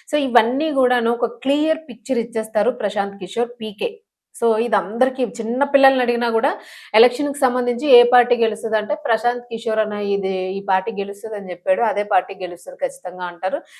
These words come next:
ఖచ్చితంగా ఇంచుమించుగాను ఆయన ఏదైతే అనాలిసిస్ ఇస్తాడో పార్టీకి సంబంధించి, ఆ పార్టీ అయితే గెలుస్తుంది అన్నది, ఆహ్, కొంతవరకు అక్షర సత్యం అని అనుకోవచ్చు. చాలా మంది కూడా almost ప్రతి పార్టీ కూడా ఫాలో అవుతూ ఉంటుంది.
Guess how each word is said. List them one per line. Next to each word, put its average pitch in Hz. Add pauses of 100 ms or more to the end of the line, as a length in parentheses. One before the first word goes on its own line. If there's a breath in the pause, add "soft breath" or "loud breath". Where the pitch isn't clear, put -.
(140 loud breath)
ఖచ్చితంగా 226
ఇంచుమించుగాను 269 (460 soft breath)
ఆయన 220
ఏదైతే 269
అనాలిసిస్ 226
ఇస్తాడో 202
పార్టీకి 196
సంబంధించి, 185
ఆ 233
పార్టీ 185
అయితే 196
గెలుస్తుంది 190
అన్నది, 185 (520 soft breath)
ఆహ్, 180
కొంతవరకు 262
అక్షర 214
సత్యం 202
అని 196
అనుకోవచ్చు. 196
చాలా 240
మంది 214
కూడా 190
almost 208
ప్రతి 190
పార్టీ 196
కూడా 190
ఫాలో 180
అవుతూ 175
ఉంటుంది. 165